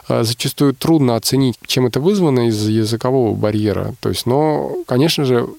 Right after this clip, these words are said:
часто это вызвано и спецификой работы непосредственно тифлокомментатора. Потому что двое тифлокомментаторов, работающие над одном, над одним и тем же фильмом, могут дать,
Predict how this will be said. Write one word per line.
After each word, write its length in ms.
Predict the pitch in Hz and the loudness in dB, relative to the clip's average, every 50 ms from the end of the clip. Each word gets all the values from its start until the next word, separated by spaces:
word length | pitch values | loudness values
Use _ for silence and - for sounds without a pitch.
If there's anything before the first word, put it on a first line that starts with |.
| _ | _
часто 420 | - - - 165 190 185 - - 147 | -4 0 0 2 0 0 0 -2 -2
это 160 | 131 - 120 | -2 0 -2
вызвано 420 | 107 107 135 160 151 151 151 143 139 | 0 2 0 0 2 0 0 0 0
и 140 | 135 107 113 | -2 -2 -4
спецификой 720 | - - - 107 - - - 151 151 - 139 - 127 117 | -6 -4 -6 -6 -4 -2 -2 -2 -2 -2 -4 -2 -2 -2
работы 480 | 104 95 87 92 104 120 135 139 - 123 | 0 -2 -4 -2 0 0 0 0 -2 -4
непосредственно 580 | 107 98 - 117 - - 120 120 - - 107 | -2 -2 -2 -4 -2 -2 -2 -2 -2 -4 -6
тифлокомментатора. 960 | - - 123 117 - 107 - - 98 101 101 98 - 101 90 - - 98 98 - _ - - - - - - - - | -4 -4 -4 -4 -4 -4 -2 -2 -2 -2 -2 -4 -4 -6 -6 -6 -8 -12 -12 -14 _ -18 -16 -16 -14 -16 -16 -18 -18
Потому 240 | - - 120 120 127 | -6 -2 0 0 0
что 140 | 110 - 127 | 0 -2 -4
двое 300 | 117 110 123 135 131 120 | -2 2 2 2 2 2
тифлокомментаторов, 840 | - - 113 110 - - 117 120 120 170 190 196 185 151 127 104 | -2 -4 -8 -8 -4 -4 -4 -2 0 -2 -2 0 0 -2 -2 -2
работающие 720 | 120 120 113 117 123 123 117 113 - 117 104 - - 113 | -2 -4 -2 0 0 -2 -2 -2 -4 -4 -4 -4 -4 -2
над 140 | 113 107 104 | -2 -2 -2
одном, 440 | 107 107 107 110 107 104 101 98 101 - | -2 -2 -2 -2 -2 -2 -2 -4 -6 -8
над 320 | - 131 117 110 107 107 | -8 -4 -2 -2 0 0
одним 300 | 110 113 110 120 113 107 | 0 -2 -2 -2 -2 -2
и 40 | 104 | -2
тем 160 | - 104 95 | -2 -4 -4
же 100 | 95 95 90 | -4 -6 -4
фильмом, 320 | - 151 175 190 175 160 | -2 0 0 2 0 0
могут 380 | 135 113 107 113 131 147 143 123 | 0 0 -2 -2 -2 -4 -4 -2
дать, 220 | 110 113 131 135 | -2 -2 -2 -4